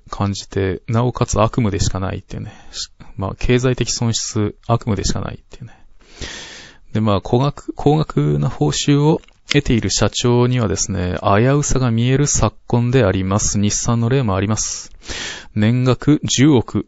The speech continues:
を超えるような高額報酬を得ているからといって、それが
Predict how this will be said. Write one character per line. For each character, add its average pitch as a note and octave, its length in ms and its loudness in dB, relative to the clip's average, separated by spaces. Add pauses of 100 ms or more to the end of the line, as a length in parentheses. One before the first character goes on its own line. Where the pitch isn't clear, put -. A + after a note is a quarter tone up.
を C#3 120 2
超 - 240 0
え C#3 60 4
る C#3+ 120 2
よ C#3+ 160 2
う C#3 40 0
な C3+ 320 2 (160)
高 C3 220 4
額 B2+ 240 0
報 C3+ 160 4
酬 B2+ 280 2
を A#2 40 6
得 B2 100 4
て B2+ 140 2
い A#2+ 60 2
る A2 100 2
か - 120 -2
ら G#2+ 120 0
と G#2 100 -2
い F#2+ 40 0
っ - 20 -16
て、 - 160 -4
そ - 200 -2
れ B2+ 120 6
が B2+ 500 2